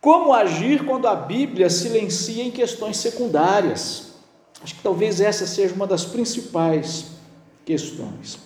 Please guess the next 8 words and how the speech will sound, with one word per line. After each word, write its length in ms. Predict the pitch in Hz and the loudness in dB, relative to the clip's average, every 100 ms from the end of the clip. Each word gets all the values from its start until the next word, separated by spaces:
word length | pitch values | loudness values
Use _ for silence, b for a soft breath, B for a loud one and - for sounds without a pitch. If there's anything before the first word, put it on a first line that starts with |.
| - - b b b b | -20 -20 b b b b
Uma 180 | 214 226 | 2 4
coisa 280 | 262 233 233 | 4 2 0
que 100 | 220 | -4
me 120 | 208 | -2
tormentou 1120 | 226 208 202 160 160 170 190 175 - - - | -2 0 -2 -2 2 4 4 0 -10 -14 -10
durante 360 | 160 180 226 208 | -2 0 0 -2
muitos 760 | 175 175 202 254 240 - - 135 | -4 0 4 6 6 2 -4 -2
anos: 760 | 180 151 104 - - - - | 0 -2 -6 -14 -16 -20 -20